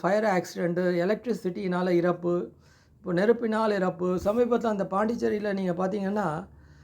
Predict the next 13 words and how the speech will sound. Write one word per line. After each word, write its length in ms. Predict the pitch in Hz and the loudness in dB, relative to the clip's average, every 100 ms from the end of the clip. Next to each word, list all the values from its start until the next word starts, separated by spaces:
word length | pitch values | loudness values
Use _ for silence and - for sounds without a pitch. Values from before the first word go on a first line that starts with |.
| - - 143 | -20 -18 -12
அஹ், 260 | 151 143 | -8 -6
லெட்ரின் 520 | 147 156 190 262 262 240 | 0 0 0 0 2 2
போகணும்னு 420 | 240 240 233 254 | 2 4 4 2
போயிட்டு 680 | 190 233 254 254 190 214 254 - - - - | 2 4 4 4 2 2 -4 -12 -20 -20 -4
கடைசியில 320 | 170 220 226 | 0 2 0
அதன் 400 | 269 202 202 247 | 2 4 4 2
வழியாக 760 | 262 240 262 254 247 285 320 - - - | 2 4 6 4 4 2 2 -2 -14 -14
ஒரு 200 | 175 180 | -6 -2
விஷவாயு 600 | 180 262 254 254 240 220 | 0 2 4 4 2 2
தாக்கி 320 | 208 208 208 | 4 2 2
ஒரு, 500 | 254 185 170 143 160 - _ _ - | -4 2 2 2 -4 -12 _ _ -18
அஹ், 360 | 165 139 139 143 | -12 -8 -6 -2
உயிரிழப்பு, 640 | 196 220 202 175 175 170 | 2 4 6 4 2 -2